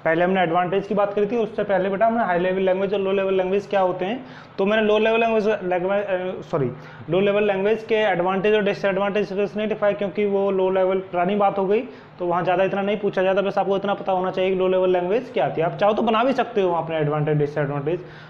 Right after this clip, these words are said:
आपको definition समझ में आता है क्या-क्या कमियाँ थी वहाँ, क्या-क्या अच्छाई थी। ठीक है, तो it takes additional translation time।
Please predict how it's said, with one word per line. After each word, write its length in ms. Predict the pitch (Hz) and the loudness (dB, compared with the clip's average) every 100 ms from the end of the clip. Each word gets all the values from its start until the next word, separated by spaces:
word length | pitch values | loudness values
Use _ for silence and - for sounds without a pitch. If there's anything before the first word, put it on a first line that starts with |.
| - | -6
आपको 180 | 156 180 | -2 0
definition 420 | 175 170 180 196 | 0 0 -2 -4
समझ 260 | 180 208 202 | -4 -2 0
में 120 | 196 | -2
आता 160 | 185 | 0
है 60 | 185 | 0
क्या-क्या 240 | 185 175 | 0 -2
कमियाँ 300 | 175 165 160 | -2 -2 -2
थी 140 | 151 151 | -2 0
वहाँ, 180 | 151 156 | -2 -2
क्या-क्या 260 | 160 156 | 0 0
अच्छाई 300 | 156 - 156 | -2 -2 -2
थी। 180 | 151 - - - - - - - | -2 -4 -10 -18 -20 -20 -20 -6
ठीक 100 | 220 | 0
है, 260 | 233 151 - - - | 0 -2 -10 -18 0
तो 200 | 196 208 | 0 2
it 100 | 226 - | 0 2
takes 360 | 233 233 - 208 | 2 2 2 2
additional 360 | 190 233 240 240 | 2 2 0 2
translation 560 | 214 226 233 226 247 254 | 2 4 2 2 2 2
time। 360 | 214 190 233 | 0 2 0